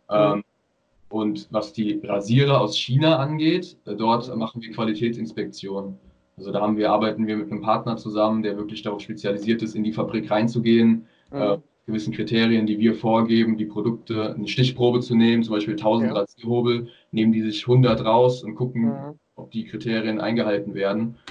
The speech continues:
Speaker 2: Und wenn
Speaker 1: Verstehe.
Speaker 2: nicht, wenn nicht, dann müssen wir halt nochmal mit der Fabrik reden, dass sie das halt verbessern.
Speaker 1: Verstehe. Also ihr, das wird auch tatsächlich so, ähm, analysiert und du, ihr habt so wirklich Checks und Controls darauf, dass es auch wirklich genauso gut geliefert wird, wie ihr das vorstellt.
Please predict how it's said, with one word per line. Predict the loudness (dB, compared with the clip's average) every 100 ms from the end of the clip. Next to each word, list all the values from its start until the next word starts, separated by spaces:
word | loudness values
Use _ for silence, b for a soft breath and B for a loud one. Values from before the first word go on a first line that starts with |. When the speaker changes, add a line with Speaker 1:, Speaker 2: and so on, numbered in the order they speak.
| B B
Speaker 2:
Und | -4
wenn | 0
Speaker 1:
Verstehe. | 0 0
Speaker 2:
nicht, | -4 -14 _ _ -4
wenn | 2
nicht, | 2 2 0
dann | 0 2 0
müssen | 0 0
wir |
halt | 0
nochmal | 2 0
mit | 0
der | -2
Fabrik | -2 0 -2 -2
reden, | -2 0
dass | -2 -4
sie |
das | -10 -6
halt | -4
verbessern. | -2 0 0 -2 -6 -10 _ _ _ _ _
Speaker 1:
Verstehe. | -4 -2 -2 0
Also | 0 0
ihr, | 0 2 2 0 B B B
das | -2
wird | 0 0
auch | 0
tatsächlich | -2 -2 -2 -2 -4
so, | -4 -4 -4 -6 -6
ähm, | -2 0 0 -4 -10 -12 b b b
analysiert | -2 0 0 -2 2 2 0
und | -4
du, | -4 -4
ihr | -2 -2
habt | -2
so | -4
wirklich | -4 -4 -4 -4
Checks | -6 -6 -8
und | -14
Controls | -12 -8 -8 -8
darauf, | -6 -4 -4 -6
dass | -8 -6
es | -6
auch | -6
wirklich | -8 -8 -8 -12 _ _ -6
genauso | -4 -2 -2
gut | -4 -4
geliefert | -6 -6 -6 -4
wird, | -6 -6
wie | -8
ihr | -8
das | -8
vorstellt. | -6 -6 -6 -12 -14